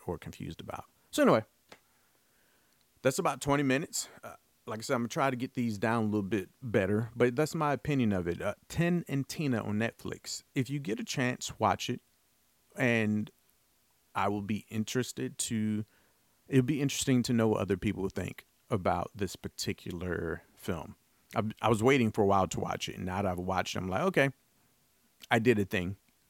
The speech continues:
It's a great study in filmmaking. Story, character-wise, I feel it was, it was lacking. And I don't mean that as in the, it's a bad film. It's just,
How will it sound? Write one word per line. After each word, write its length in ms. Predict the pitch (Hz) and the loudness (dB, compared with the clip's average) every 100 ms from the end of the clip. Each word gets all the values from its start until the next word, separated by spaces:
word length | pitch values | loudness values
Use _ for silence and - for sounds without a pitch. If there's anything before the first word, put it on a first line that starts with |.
| _ _ | _ _
It's 140 | - | -2
a 40 | 113 | -2
great 340 | 95 113 113 | 4 2 2
study 400 | - - 107 101 | -2 -2 0 2
in 100 | 101 | 0
filmmaking. 640 | 98 104 95 85 - 87 92 - _ _ _ _ _ _ _ _ _ _ _ | 0 -2 0 -4 -4 -6 -6 -12 _ _ _ _ _ _ _ _ _ _ _
Story, 460 | - - 117 104 101 | -8 2 6 8 6
character-wise, 800 | - 110 104 117 107 107 104 - - _ - | 6 2 2 0 2 2 -2 -6 -16 _ -12
I 100 | 101 | -12
feel 240 | 98 95 | -6 -4
it 80 | 92 | -2
was, 240 | 95 85 - _ _ _ | -2 -6 -12 _ _ _
it 60 | 123 | -6
was 220 | 98 85 95 - | -4 -6 -14 -16
lacking. 560 | 107 98 90 - 85 82 | -10 -6 -6 -6 -10 -2
And 140 | 135 | 2
I 60 | 208 | 4
don't 180 | 202 139 | 6 6
mean 240 | 113 104 | 6 4
that 260 | 98 92 - | 2 0 -2
as 280 | 120 98 - - | -2 -2 -6 -6
in 160 | - 95 | -2 0
the, 140 | 85 - | -2 -4
it's 160 | 120 - | -4 -4
a 60 | |
bad 360 | 85 90 85 80 | -2 0 -2 -4
film. 300 | 90 85 82 - _ _ _ _ _ _ _ | -6 -6 -8 -12 _ _ _ _ _ _ _
It's 160 | 127 98 | -2 0
just, 480 | - 110 101 - | 2 2 2 -4